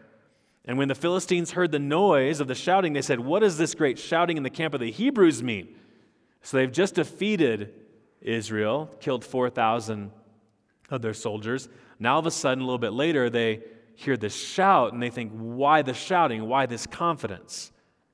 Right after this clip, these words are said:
"What does this shouting in the camp of the Hebrews mean?" And when they learned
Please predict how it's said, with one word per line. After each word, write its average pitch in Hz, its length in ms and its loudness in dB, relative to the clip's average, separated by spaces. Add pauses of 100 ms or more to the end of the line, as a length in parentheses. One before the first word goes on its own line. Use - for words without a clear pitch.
(1040)
"What 131 100 0
does 127 140 -2
this 123 120 -6
shouting 123 340 0
in 113 80 -4
the 110 60 -6
camp 117 260 -6
of 107 60 -12
the 104 60 -6
Hebrews 110 400 -8
mean?" 139 320 -4
And 120 100 -4
when 120 140 -2
they 113 140 -2
learned 123 720 -2